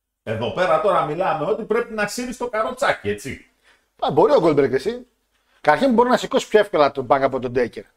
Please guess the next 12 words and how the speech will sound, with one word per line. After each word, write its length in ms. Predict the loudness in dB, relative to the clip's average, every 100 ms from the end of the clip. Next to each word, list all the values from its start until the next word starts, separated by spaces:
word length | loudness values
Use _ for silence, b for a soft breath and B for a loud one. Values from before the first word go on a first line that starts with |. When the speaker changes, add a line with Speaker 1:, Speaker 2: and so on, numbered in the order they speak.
| _
Speaker 2:
Οπότε 220 | -2 0
δεν 100 | 2
θα 60 | 2
έχουμε 160 | 2 0
μποτσα-, 400 | 0 2 0 0
μποτσάρισμα 520 | -2 2 2 2 0
τύπου 220 | -2 -2
να 100 | -2
πέσουμε 260 | -2 -4 -6
κεφάλι 300 | -6 -4 -4
άλλος 160 | -6
κάτω. 220 | -8 -12